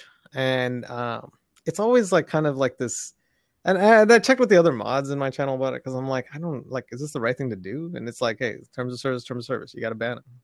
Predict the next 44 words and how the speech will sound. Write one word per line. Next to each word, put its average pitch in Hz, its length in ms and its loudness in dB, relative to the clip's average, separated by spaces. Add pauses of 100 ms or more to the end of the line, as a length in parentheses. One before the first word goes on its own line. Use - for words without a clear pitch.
(120)
And 110 460 -12
it's, - 260 -20 (320)
I 120 60 -12
mean, 123 280 -6
it's 123 120 -14
really 202 140 2
for 123 80 -2
their 113 100 -2
own 110 160 -6
good. 113 280 -6 (680)
And 165 360 4
it's 185 160 -2
the 214 80 0
same 262 200 6
thing 226 140 6
with, 196 100 2
like, 139 120 2
the 117 60 -10
Discord, 101 520 -12
you 113 60 -10
know, 120 160 -6
there's, 147 140 -6
like, 170 280 0
um, - 180 -16 (280)
there 151 140 -2
was 160 160 4
almost, 190 400 2 (180)
I 139 40 -6
mean, 135 240 -2
it 147 140 -4
shrank 190 340 0
now, 117 280 -4
but 110 120 -10
there 147 80 -4
was 156 100 -2
almost 202 220 -2
five 143 140 4
hundred 147 180 -2
people 170 260 -10
in 104 60 -6
there 107 120 -6
at 101 60 -12
one 117 120 -10
point. 110 280 -8